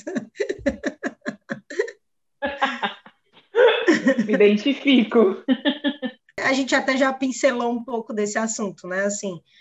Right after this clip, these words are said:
Speaker 2: acho que nós somos cinco pessoas e eu acho que sou a única pessoa que tô num relacionamento sério, né? Que, que estou casada,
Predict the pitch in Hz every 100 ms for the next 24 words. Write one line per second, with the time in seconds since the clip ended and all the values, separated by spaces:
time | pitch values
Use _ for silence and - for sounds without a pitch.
0 | _ - - 214 214 214 226 214 220 -
1 | 233 285 - 262 - 202 185 202 247 320
2 | 302 - _ _ _ _ 220 220 214 226
3 | 247 285 302 - 247 233 - 254 226 240
4 | 240 233 254 247 233 233 240 226 226 233
5 | 233 220 214 208 - 233 - 233 196 170
6 | 165 175 196 208 - 208 - _ - 202
7 | - 202 220 214 202 185 202 233 285 302
8 | 220